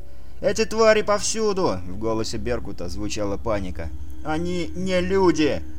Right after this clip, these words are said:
Получайте, уроды! Полу-» Снова послышался треск автоматных очередей, затем крик оборвался, на смену ему пришёл хрип и опять помехи. «Беркут!» —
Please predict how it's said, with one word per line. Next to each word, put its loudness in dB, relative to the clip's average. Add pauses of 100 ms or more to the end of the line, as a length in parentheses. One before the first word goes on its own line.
(100)
Получайте, 0
уроды! 0
Полу-» 0 (600)
Снова -4
послышался -4
треск -4
автоматных -4
очередей, -2 (500)
затем -2
крик -2
оборвался, 0 (120)
на -4
смену -4
ему -4
пришёл -4
хрип -4 (280)
и -4
опять -2
помехи. -4 (1120)
«Беркут!» — 2